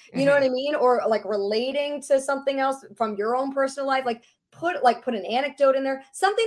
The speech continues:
Speaker 1: that gives her, okay, now I, as a woman, now I have multiple conversational threads to riff off of from what you're saying.
Speaker 2: Yeah.
Speaker 1: And now we're in this banter conversation, which is what we all want. Right. And I think
Speaker 2: Yeah.
Speaker 1: good banter isn't eighty twenty.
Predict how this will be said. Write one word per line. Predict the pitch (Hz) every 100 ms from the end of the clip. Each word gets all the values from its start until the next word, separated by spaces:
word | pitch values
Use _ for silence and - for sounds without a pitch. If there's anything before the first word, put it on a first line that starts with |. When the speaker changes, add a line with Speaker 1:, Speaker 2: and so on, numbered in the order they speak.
| 466
Speaker 1:
that | 262 247
gives | 311 330 -
her, | 262 269 339 453 - -
okay, | 285 247 - _ _ 220
now | 262 359 359 320 - _ -
I, | 311 427 415 247 226
as | 247 247
a |
woman, | 240 403 320 208 208 233
now | 262 311
I | 277 349
have | 285 254 220 - _ _
multiple | 214 240 247 240
conversational | 262 226 226 262 247 214
threads | 202 370 254 214 226 - _ _ _ _ -
to | 277
riff | 269 269
off | 302 302 247
of | 226 226
from | 254
what | 285 294
you're | 392
saying. | - - - - _ _ _
Speaker 2:
Yeah. | 170 143
Speaker 1:
And | 254
now | 285 381 302
we're | 269
in | 262
this | 262
banter | - 233 254 240
conversation, | 240 220 220 220 320 - 233
which | 214 208
is | 214
what | 202
we | 202
all | 190
want. | 208 202 - - _ _ _ _ _ _ -
Right. | 202 240
And | 262
I | 233
think | 240 262 -
Speaker 2:
Yeah. | 240
Speaker 1:
good | 262 285 233
banter | 277 339 339 247 233 240
isn't | 269 277 -
eighty | 196 180
twenty. | - - 113 -